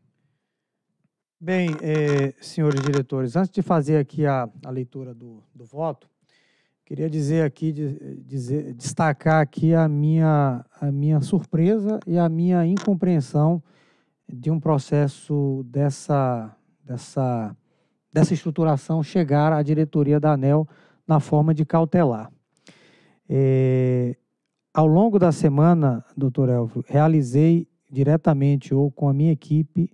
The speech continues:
sete reuniões pra tratar desse tema. Além disso, envolvemos órgão ambiental do Estado de Roraima e o Departamento Nacional de Infraestrutura e Transporte, o denit. É,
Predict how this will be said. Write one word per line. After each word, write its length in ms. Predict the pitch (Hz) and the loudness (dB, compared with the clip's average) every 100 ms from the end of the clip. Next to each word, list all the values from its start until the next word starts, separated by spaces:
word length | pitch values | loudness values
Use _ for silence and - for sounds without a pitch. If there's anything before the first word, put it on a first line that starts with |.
| _ _ | _ _
sete 520 | - 143 185 202 - | -16 -6 -2 -2 -2
reuniões 480 | 175 180 175 151 156 | 0 0 0 -4 -8
pra 160 | - 165 | -8 -10
tratar 280 | 139 139 156 | -10 -12 -12
desse 200 | 143 - | -14 -12
tema. 360 | 139 120 117 _ _ _ _ _ _ _ _ _ _ _ _ _ _ _ _ _ | -10 -10 -12 _ _ _ _ _ _ _ _ _ _ _ _ _ _ _ _ _
Além 480 | 151 156 147 170 196 | 2 4 6 6 4
disso, 480 | 147 180 185 190 190 - | 4 4 4 0 -2 0
envolvemos 760 | 175 165 170 139 147 135 127 | 2 4 4 4 2 2 0
órgão 400 | 135 190 208 185 | 2 2 2 0
ambiental 680 | 180 170 170 143 135 123 117 113 | 0 0 0 0 -2 -2 -4 -10
do 440 | 120 160 175 160 - - | -4 0 0 -2 -8 -14
Estado 460 | 131 - 156 175 | -14 0 0 2
de 80 | 165 | 0
Roraima 640 | 151 143 139 151 160 160 - | 2 2 2 2 0 -2 0
e 80 | |
o 60 | 143 | 0
Departamento 640 | 147 139 143 156 147 151 | 0 0 0 0 0 -2
Nacional 420 | - 139 151 143 147 | -2 -4 -4 -6 -6
de 100 | 143 | -6
Infraestrutura 440 | 151 143 - 143 | -6 -6 -4 -6
e 40 | |
Transporte, 580 | 139 160 143 - 143 - | -2 -4 -4 -2 -2 -2
o 20 | |
denit. 640 | 147 170 156 139 131 - - _ _ _ _ _ _ _ _ _ _ _ | -4 -2 0 -2 -4 -14 -20 _ _ _ _ _ _ _ _ _ _ _
É, 640 | 131 131 127 127 123 123 | -2 0 2 2 0 0